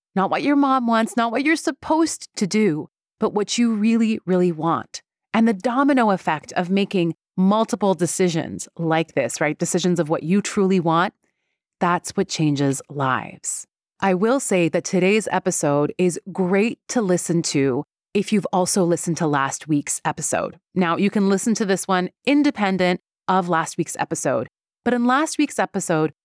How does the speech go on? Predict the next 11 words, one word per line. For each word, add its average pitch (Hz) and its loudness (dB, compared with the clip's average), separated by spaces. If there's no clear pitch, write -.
we 233 2
go 247 2
into 202 0
some 208 0
of 196 0
the 196 -2
deeper 226 0
reasons 160 0
of 151 -4
why 156 2
we 156 -2